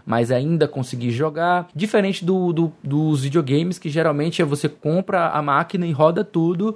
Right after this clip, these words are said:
não tem muito o que mexer. O P C já te dá mais a opção pra você comprar um P C mais forte, mais leve e tudo mais. Mas enfim, é isso. Eu vejo que preços muito altos, eles simplesmente vão prejudicar as empresas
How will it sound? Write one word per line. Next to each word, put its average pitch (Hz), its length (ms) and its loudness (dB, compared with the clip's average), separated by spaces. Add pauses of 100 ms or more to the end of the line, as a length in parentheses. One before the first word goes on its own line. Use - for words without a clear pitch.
(140)
não 160 200 2
tem 165 200 0
muito 165 320 2
o 175 40 2
que 175 140 -4
mexer. 175 440 2
O 101 60 -4
P 147 200 0
C 147 180 -2
já 151 140 0
te 160 120 -6
dá 139 140 4
mais 135 220 0
a 139 80 4
opção 139 300 -2
pra 135 100 -2
você 123 100 -2
comprar 123 280 2
um 117 100 2
P 117 140 -2
C 117 240 2 (160)
mais 107 240 6
forte, 127 720 -2
mais 104 260 0
leve 143 360 2
e - 20 -6
tudo 170 200 -4
mais. 107 300 0 (240)
Mas 202 240 2
enfim, 208 360 -2
é 208 120 2
isso. 147 380 0
Eu 143 160 2
vejo 147 280 -2
que 147 220 -4 (140)
preços 190 420 0
muito 165 320 0
altos, 175 340 0
eles 165 280 0
simplesmente 175 1000 -2 (220)
vão 170 320 2
prejudicar 156 920 0
as 151 80 -2
empresas 160 720 -2